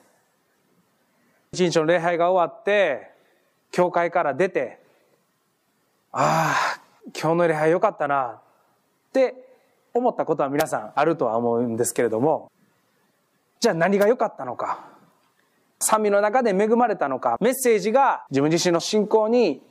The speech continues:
響いたのか。いずれにせよ、教会から出て、「今日の礼拝は良かった」って思うのであれば、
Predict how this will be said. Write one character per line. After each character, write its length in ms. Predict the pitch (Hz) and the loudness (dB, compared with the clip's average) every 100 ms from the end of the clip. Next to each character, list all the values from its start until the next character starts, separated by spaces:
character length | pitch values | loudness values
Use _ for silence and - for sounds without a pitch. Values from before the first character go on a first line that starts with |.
| _ - | _ -6
響 280 | 196 196 | 0 2
い 40 | 165 | 2
た 100 | 123 | -2
の 120 | 110 | -4
か。 260 | - - - _ _ _ _ _ _ _ _ _ _ _ _ _ _ _ _ _ _ _ _ - | -8 -10 -14 _ _ _ _ _ _ _ _ _ _ _ _ _ _ _ _ _ _ _ _ -2
い 60 | |
ず 80 | 175 | 2
れ 120 | 220 | 2
に 60 | 214 | 2
せ 100 | 247 | 2
よ、 400 | 233 220 156 - - _ | 4 4 0 -4 -20 _
教 200 | 233 226 | 2 2
会 180 | 226 226 | 0 0
か 140 | 233 | 0
ら 100 | 185 | 0
出 100 | 208 | 0
て、 480 | 214 214 175 113 - _ _ _ _ _ _ _ _ - | 2 2 2 -2 -16 _ _ _ _ _ _ _ _ -8
「今 300 | - 156 175 | 0 2 2
日 40 | |
の 100 | 180 | 0
礼 160 | 175 190 | -2 -2
拝 240 | 170 190 | 0 0
は 100 | 190 | 2
良 140 | 185 208 | 0 -2
か 80 | 202 | -4
っ 140 | - | 0
た」 340 | 196 160 - - _ - | -2 -2 -6 -18 _ -2
っ 20 | |
て 420 | 285 226 123 - _ _ _ _ _ _ _ - | 0 0 -4 -14 _ _ _ _ _ _ _ -4
思 320 | 175 214 220 | 2 2 2
う 40 | |
の 120 | 214 165 | 0 -2
で 100 | - | -2
あ 140 | 135 | 0
れ 100 | 165 | 2
ば、 400 | 160 151 120 | 2 0 -4